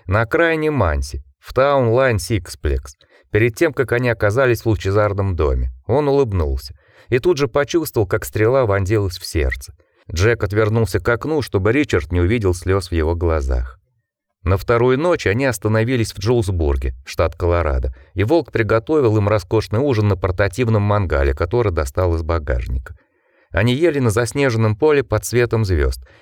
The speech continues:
одетые в теплые куртки, купленные на деньги из гитарного футляра. Метеоры прочерчивали небо, а Волк танцевал на снегу, как ребенок. «Я люблю этого парня»,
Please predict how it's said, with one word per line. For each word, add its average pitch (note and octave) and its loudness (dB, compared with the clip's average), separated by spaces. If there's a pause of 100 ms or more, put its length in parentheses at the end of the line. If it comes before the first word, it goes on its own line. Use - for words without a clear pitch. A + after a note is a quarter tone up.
одетые A#2+ 0
в - -8
теплые A2+ 0
куртки, D3+ -2
купленные G2+ 2
на G#2+ 2
деньги A#2+ -2
из F2 0
гитарного F#2 0
футляра. B1+ -2 (680)
Метеоры D3 2
прочерчивали A2+ 0
небо, D2 0
а F2+ 2
Волк D3+ 0
танцевал A2 0
на G#2 0
снегу, G2 -2
как E2+ -4
ребенок. C2 -2 (1080)
«Я G#2 2
люблю C#3 2
этого G2+ 2
парня», E2 -2